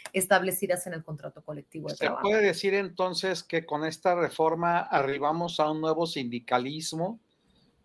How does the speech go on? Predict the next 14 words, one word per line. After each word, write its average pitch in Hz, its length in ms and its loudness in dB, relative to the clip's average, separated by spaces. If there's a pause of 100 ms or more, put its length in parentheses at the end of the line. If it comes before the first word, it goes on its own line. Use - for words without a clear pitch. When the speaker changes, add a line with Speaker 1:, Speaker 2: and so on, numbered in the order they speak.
(120)
Speaker 2:
De, 123 680 4
a 123 100 6
diferencia, 151 720 2
pues, 147 180 0
de 160 80 2
la 147 120 4
manera 139 440 0
como 139 200 -2
se 127 140 -2
venía 135 300 0
dando, 151 340 2
yo 147 160 -2
recuerdo 147 640 0
que 113 480 0